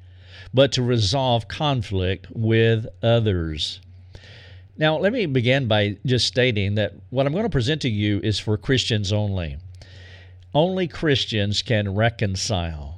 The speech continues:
Non-Christians cannot reconcile because the wrath of God is upon non-believers. We cannot forgive a non-believer of their sin because God has not forgiven them of their sin.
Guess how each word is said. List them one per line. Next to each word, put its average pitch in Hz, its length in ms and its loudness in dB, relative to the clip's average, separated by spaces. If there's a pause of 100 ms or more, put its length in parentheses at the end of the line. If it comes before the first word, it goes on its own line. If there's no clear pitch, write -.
(100)
Non-Christians 123 960 0
cannot 123 560 -2
reconcile 98 920 0
because 123 720 -2
the 104 120 2
wrath 117 360 0
of 135 180 -2
God 92 420 0 (340)
is 117 220 2
upon 117 480 0
non-believers. 107 1300 0 (460)
We 226 120 2
cannot 170 380 0
forgive 117 640 2 (220)
a 123 60 2
non-believer 113 720 2
of 101 140 0
their 95 160 2
sin 104 440 0
because 104 520 -2 (200)
God 127 380 0
has 110 260 2
not 107 300 -2
forgiven 107 480 0
them 98 340 0
of 98 220 0
their 92 260 0
sin. 90 520 -2